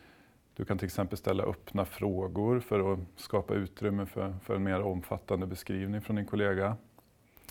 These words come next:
Eh, själva lyssnandet är, är en s-, ganska central del i konfliktlösning och det är, det är viktigt att du verkligen försöker ta till dig av din kollegas perspektiv. Det kan vara lätt att fastna i att jag har rätt och du har fel,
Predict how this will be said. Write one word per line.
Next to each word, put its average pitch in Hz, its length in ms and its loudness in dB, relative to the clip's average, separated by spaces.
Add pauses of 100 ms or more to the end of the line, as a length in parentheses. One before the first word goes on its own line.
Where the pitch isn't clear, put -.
(720)
Eh, - 160 -12
själva 104 220 2
lyssnandet 110 680 2
är, 95 260 4
är 95 280 -2
en 90 240 -2
s-, - 400 -12
ganska 101 480 -4
central 98 580 2
del 101 300 4
i 80 40 -2
konfliktlösning 95 1000 -4
och 92 80 -4
det 92 100 0
är, 92 240 0 (320)
det 104 200 -8
är 92 40 -4
viktigt 98 480 -6
att 98 100 -4
du 95 220 -4 (220)
verkligen 95 360 -6
försöker 92 420 -6
ta 98 200 -4
till 110 300 0
dig 92 100 0
av 90 140 -2
din 90 120 -4
kollegas 98 640 -4 (160)
perspektiv. 92 640 -2 (1120)
Det 101 80 -8
kan 95 160 2
vara 95 120 8
lätt 101 280 2
att 98 60 -2
fastna - 460 -6
i 98 160 -2
att - 340 -8
jag 95 200 2
har 90 160 0
rätt - 460 -2
och 92 100 0
du 90 140 2
har 92 100 4
fel, 95 460 2